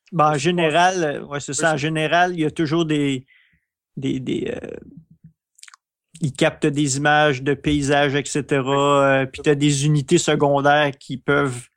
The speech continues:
Speaker 1: filmer des, des extras, des, des, des, je veux dire, des acteurs, euh, de soutien, et cetera, euh.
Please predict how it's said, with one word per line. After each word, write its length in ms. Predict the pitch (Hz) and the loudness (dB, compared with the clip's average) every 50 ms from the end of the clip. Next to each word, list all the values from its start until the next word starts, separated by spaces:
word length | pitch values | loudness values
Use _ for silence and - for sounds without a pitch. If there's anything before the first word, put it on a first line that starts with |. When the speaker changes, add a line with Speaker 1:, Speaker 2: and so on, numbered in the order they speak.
| _ _ _ _ _ - - | _ _ _ _ _ -14 -12
Speaker 1:
filmer 640 | - - - 170 165 143 147 156 160 160 165 165 | -10 -6 -2 0 0 2 4 4 4 6 6 4
des, 180 | 151 143 147 143 | 4 2 0 0
des 300 | 139 147 147 143 135 151 | 2 2 2 4 2 2
extras, 680 | 143 - - - - - 127 139 143 143 147 147 147 | 0 0 -2 -6 -4 -4 -2 0 0 2 2 2 0
des, 160 | 143 139 139 | 0 0 -2
des, 240 | 135 131 135 135 135 | -2 -2 -2 -2 -2
des, 300 | 131 135 135 135 135 131 | -2 -2 -2 -2 -2 -2
je 40 | 131 | -2
veux 60 | 131 131 | -2 -2
dire, 120 | 135 143 | -2 2
des 220 | 143 143 127 139 | 2 2 2 2
acteurs, 480 | 139 127 - - 147 147 143 143 135 - | 0 -2 0 2 4 4 4 4 2 0
euh, 400 | 131 131 135 135 131 131 131 131 135 _ - | -2 -4 -4 -4 -4 -4 -6 -8 -10 _ -4
de 120 | 127 139 | -2 -2
soutien, 580 | 127 - - - 135 - - - 151 143 143 143 | -2 -2 -2 -6 -4 -2 -2 -2 0 0 -2 -2
et 60 | 139 | -2
cetera, 720 | - - 151 131 - 143 135 123 131 135 139 143 139 135 135 | -4 -4 -4 -2 0 0 0 0 0 0 2 2 2 2 2
euh. 340 | 131 127 131 127 127 127 | 2 0 0 0 -2 -4